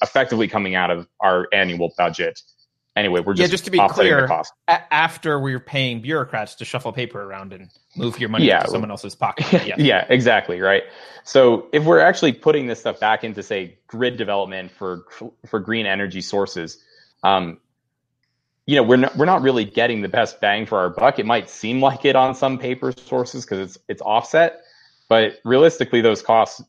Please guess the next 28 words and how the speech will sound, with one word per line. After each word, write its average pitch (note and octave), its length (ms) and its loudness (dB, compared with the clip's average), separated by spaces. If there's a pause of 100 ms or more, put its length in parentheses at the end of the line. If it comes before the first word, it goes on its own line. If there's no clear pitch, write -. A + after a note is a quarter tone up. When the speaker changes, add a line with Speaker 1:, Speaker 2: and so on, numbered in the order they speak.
Speaker 1:
in A2 160 -6
some D3 200 0
places F#2+ 380 -6
do F#2+ 120 -8
get F#2 160 -8
passed F2+ 320 -2
on. B2 180 0
It's - 180 -14
not G#2 180 -4
very, F2+ 380 -8 (440)
not A2+ 200 0
very G2 180 4
beneficial. F#2+ 800 -2 (600)
I C#3 60 2
think G3 160 6
if E3 60 2
we're F3 100 6
actually D3 300 4
looking A#2+ 300 4
at, G#2+ 200 0
okay, G2+ 400 -2 (640)
let's B2+ 260 2
look C#3 120 0
at B2 100 2
reduction G#2 460 0
in F#2 80 -12
carbon F2+ 340 -6
emissions. - 640 -16